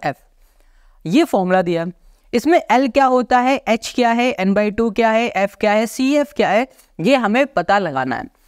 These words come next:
अच्छा, यहाँ पर देखो सीएफ़ दिख रहा है, सीएफ़ मतलब वो कम्यूटेटिव फ्रीक्वेंसी होता है और इसका एक हमने कॉलम भी बना दिया है जिसका नाम रख दिया है सीएफ़। हम लोग सबसे पहले सीएफ़ फाइंड करेंगे और इसको फाइंड करना ना बहुत ही आसान होता है, कुछ करने की ज़रूरत नहीं।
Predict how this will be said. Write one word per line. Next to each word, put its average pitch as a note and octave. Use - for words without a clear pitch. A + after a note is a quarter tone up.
अच्छा, C#4+
यहाँ C4+
पर C#4
देखो C#4
सीएफ़ A3
दिख D#3
रहा A#2
है, -
सीएफ़ D4
मतलब C#4
वो C4+
कम्यूटेटिव G#3
फ्रीक्वेंसी D#3
होता C3
है -
और G3+
इसका D4
एक C4+
हमने B3+
कॉलम G#3+
भी A#3
बना G#3
दिया G#3
है A#3+
जिसका F3
नाम E3+
रख D3
दिया D3+
है A3+
सीएफ़। A#2
हम A#3+
लोग D#4+
सबसे C4+
पहले C4
सीएफ़ B3+
फाइंड B3
करेंगे A3+
और G#3
इसको C4
फाइंड B3
करना A3+
ना A3+
बहुत G#3+
ही C#4
आसान E3+
होता B2+
है, A#2
कुछ D#4
करने B3+
की C4
ज़रूरत A#3
नहीं। B3